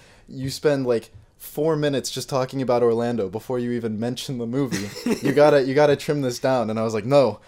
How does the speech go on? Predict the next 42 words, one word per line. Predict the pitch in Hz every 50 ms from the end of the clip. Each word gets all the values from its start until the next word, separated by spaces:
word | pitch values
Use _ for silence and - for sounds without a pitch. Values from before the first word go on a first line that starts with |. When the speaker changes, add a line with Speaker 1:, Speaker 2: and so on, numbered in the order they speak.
| _ _ -
Speaker 1:
the | 139
Speaker 2:
No, | 143
Speaker 1:
people | - 175 160 147 156 151
Speaker 2:
it's | 147
Speaker 1:
gotta | 156 147 143 143 143
know." | 147 151 139 131 135 131 131 - - _ _
Speaker 2:
It's | - 143 143 175
essential. | 170 - - - 170 160 143 - - - 127 139
<laughs> | - - - 214 - - 359 359 - - - - -
Speaker 1:
Yeah. | 123 131 131 117 107 117 117 113 - - - - - _ _ _ _ -
What | - 113 117 143 156
was | 202 208 -
the | 147 123
question? | - - 131 139 151 - - - - - - - - _ -
Speaker 2:
The | 143 135
Speaker 1:
I | 143
don't |
Speaker 2:
question | - - 202 202 226 - 123 135 165
Speaker 1:
even | 143 139 127 131
Speaker 2:
was, | 139 135 135 135 165 185 - 233 - - - - - -
Speaker 1:
remember. | 262 - - - - - - - - - - 311 285 - _ -
Speaker 2:
<laughs> | 160 -
um, | 196 185 185 190 185 185 - - - - - - - - -
the, | - 156 165 165 151 - -
the | 147 151 147
movie | 151 160 180 175 156 156 135
expectations. | 123 120 - - 120 107 - 120 107 104 - 98 90 104 - - - - _ _ -
Ever | - 123 127 104 -
had, | 165 175 180 175
Speaker 1:
Oh, | 151 123
Speaker 2:
like, | 110 101
low | 120 127 127 123 120 117
Speaker 1:
right, | 117 110 110
right, | 123
right. | 127 110
Speaker 2:
expectations? | 110 110 107 104 104 92 98 104 104 120 - - _ _ _ _ _ _ _ _ _ _ _ -
Speaker 1:
Uh, | 127 135 135 131 131 117 -
y'all | 123 139 151
try | 147 - 190 175
to | 160 147
find | - 143 131 123 120 113
one, | 110 107 104 101 92